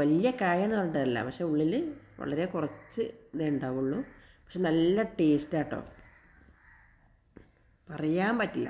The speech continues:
അത്രക്കും ടേസ്റ്റാണ് ഇതിൻ്റെ ഈ ഫ്രൂട്ടിന്. അതായത് ഒരു മരത്തിൽ കുറേ ഉണ്ടെങ്കിൽ തന്നെ നമുക്കത്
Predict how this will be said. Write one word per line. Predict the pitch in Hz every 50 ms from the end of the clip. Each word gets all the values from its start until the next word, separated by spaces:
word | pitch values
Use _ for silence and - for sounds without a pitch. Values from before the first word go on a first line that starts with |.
| - -
അത്രക്കും | - - _ _ 226 226 233 - 240 214 -
ടേസ്റ്റാണ് | 185 160 156 151 151 156 - 185 165 156 147
ഇതിൻ്റെ | 147 143 139 - - - - - - _ _ _ _ _ _ _ _ _ _ _ _ 160
ഈ | 165 160 165
ഫ്രൂട്ടിന്. | 175 151 139 113 - - 85 - - - - - - - - _ _ _ _ - - - - - - _ _ - _ _ _ _ _ _ - - - - - - - - _ - - -
അതായത് | - - 139 143 151 180 185
ഒരു | 170 160 165 190
മരത്തിൽ | 185 185 - 202 202 185
കുറേ | 160 156 151 160 165 175 185 196 226 247
ഉണ്ടെങ്കിൽ | 233 214 214 208 202 -
തന്നെ | 214 208 208 208
നമുക്കത് | 190 185 185 185 208 202 196